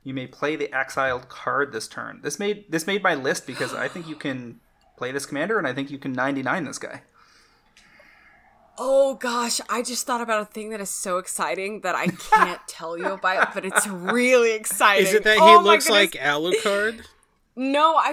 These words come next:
Speaker 2: really can't tell. It's so exciting.
Speaker 1: It's,
Speaker 2: I have
Speaker 1: it,
Speaker 2: to write
Speaker 1: it's all right,
Speaker 2: this
Speaker 1: it's all
Speaker 2: down.
Speaker 1: right, guys.
Speaker 2: Okay,
Speaker 1: If
Speaker 2: hold
Speaker 1: you
Speaker 2: on.
Speaker 1: j-, join Pro Trader, the
Speaker 2: Ooh,
Speaker 1: Pro Trader
Speaker 2: ooh,
Speaker 1: Discord,
Speaker 2: ooh,
Speaker 1: Ellie
Speaker 2: ooh.
Speaker 1: posts these ra-, these musings after three bottles of wine when she doesn't remember what she posts and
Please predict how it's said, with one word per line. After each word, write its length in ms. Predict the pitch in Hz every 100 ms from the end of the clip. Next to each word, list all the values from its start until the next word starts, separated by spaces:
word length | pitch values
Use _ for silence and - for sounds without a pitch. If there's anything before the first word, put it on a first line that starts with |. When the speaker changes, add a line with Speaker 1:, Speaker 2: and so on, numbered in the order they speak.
| 254
Speaker 2:
really 400 | 233 285 302 247
can't 300 | - 294 269
tell. 200 | 254 269
It's 220 | - - -
so 420 | - - 220 208
exciting. 400 | 202 196 180 170
Speaker 1:
It's, 100 | 170
Speaker 2:
I 40 |
have 160 | 196 180
Speaker 1:
it, 60 |
Speaker 2:
to 40 | 190
write 60 | 180
Speaker 1:
it's 60 | 202
all 60 |
right, 80 | 202
Speaker 2:
this 60 | 190
Speaker 1:
it's 60 | 196
all 60 |
Speaker 2:
down. 60 | 185
Speaker 1:
right, 140 | 151 147
guys. 260 | 131 135
Speaker 2:
Okay, 220 | 147 160 - 170
Speaker 1:
If 60 | 165
Speaker 2:
hold 80 |
Speaker 1:
you 60 | 175
Speaker 2:
on. 320 | 170 165 160 -
Speaker 1:
j-, 200 | 185 185
join 300 | 143 185 185
Pro 200 | - 202
Trader, 420 | 220 190 143 135 185
the 100 | 208 202
Speaker 2:
Ooh, 40 |
Speaker 1:
Pro 120 | 175
Trader 220 | - 147
Speaker 2:
ooh, 60 | 220
Speaker 1:
Discord, 360 | 185 180 127 127
Speaker 2:
ooh, 40 |
Speaker 1:
Ellie 180 | 139 139
Speaker 2:
ooh. 100 | 170
Speaker 1:
posts 280 | 135 135 -
these 480 | 131 127 - - -
ra-, 180 | 135 135 -
these 260 | 139 131
musings 680 | 139 135 139 151 135 135 - - - -
after 220 | 147 -
three 220 | 147 165
bottles 340 | 151 139 139 139
of 80 | 135
wine 240 | 131 131
when 100 | 131
she 100 | -
doesn't 240 | 139 139 135
remember 280 | 135 131
what 120 | 127 -
she 100 | 135
posts 400 | 131 127 131 -
and 220 | 139